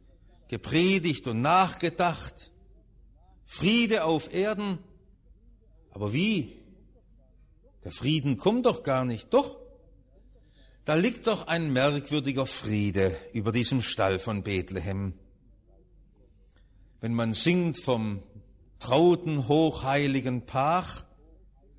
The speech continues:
vielleicht sehnt sich jeder Mensch doch, weil das ja bei uns im zwanzigsten Jahrhundert selbst so spannungsvoll geworden ist mit unseren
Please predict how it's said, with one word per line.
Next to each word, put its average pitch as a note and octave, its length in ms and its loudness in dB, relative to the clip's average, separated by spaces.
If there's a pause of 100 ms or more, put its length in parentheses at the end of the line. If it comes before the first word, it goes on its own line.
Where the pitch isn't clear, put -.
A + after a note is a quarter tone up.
(1120)
vielleicht F3+ 320 0
sehnt G3+ 320 2
sich G3 260 0
jeder G3 340 2
Mensch F#3+ 440 0
doch, - 420 -2 (1500)
weil C3+ 120 -2
das D#3 200 2
ja E3 120 4
bei D#3 160 2
uns G3 340 0
im E3 160 0
zwanzigsten E3+ 640 0
Jahrhundert F3+ 440 0
selbst F3+ 340 0
so G3 100 0
spannungsvoll F#3+ 880 0
geworden C3+ 520 -2
ist - 280 -4
mit B2+ 180 -4
unseren B2 680 -4